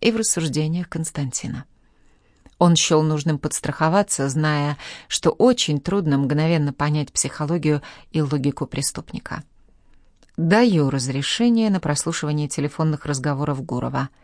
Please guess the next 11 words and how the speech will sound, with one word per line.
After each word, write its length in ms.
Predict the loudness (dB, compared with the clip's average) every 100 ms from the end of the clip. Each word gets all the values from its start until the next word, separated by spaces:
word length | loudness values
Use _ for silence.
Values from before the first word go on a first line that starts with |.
| _ _ _ _
вынес 440 | 2 2 2 0
он 140 | -2 -2
свой 240 | 0 0
окончательный 720 | 0 -2 -2 -2 -2 -2 -2
вердикт, 540 | -2 -4 -2 -2 -2 -18 -20 -20 -20 -8 0
и 100 | 0
Скворцов 640 | 2 2 0 0 -2 -2
почувствовал, 840 | -4 -4 -2 -4 -4 -6 -4 -4 -6
как 300 | -8 -10 -8
его 160 | -8 -6
душа 520 | -6 -6 -6 -4 -4